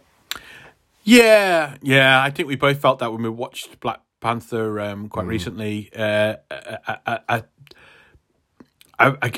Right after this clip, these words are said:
Speaker 1: we said it, he's a, he was a really unique, he gave a really unique performance. Um,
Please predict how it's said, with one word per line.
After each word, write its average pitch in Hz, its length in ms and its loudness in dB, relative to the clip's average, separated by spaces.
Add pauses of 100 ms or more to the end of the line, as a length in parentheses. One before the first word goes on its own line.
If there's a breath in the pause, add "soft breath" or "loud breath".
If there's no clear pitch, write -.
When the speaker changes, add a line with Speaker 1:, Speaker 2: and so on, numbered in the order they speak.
Speaker 1:
we 123 140 -2
said 151 200 2
it, 139 60 -2
he's 117 180 -2
a, 127 40 -2
he 127 180 -2
was 123 140 4
a 117 80 2
really 120 400 2
unique, 120 920 0 (220)
he 123 120 -2
gave 127 280 6
a - 20 -4
really 127 220 4
unique 131 240 4
performance. - 840 -4 (520 soft breath)
Um, 95 520 0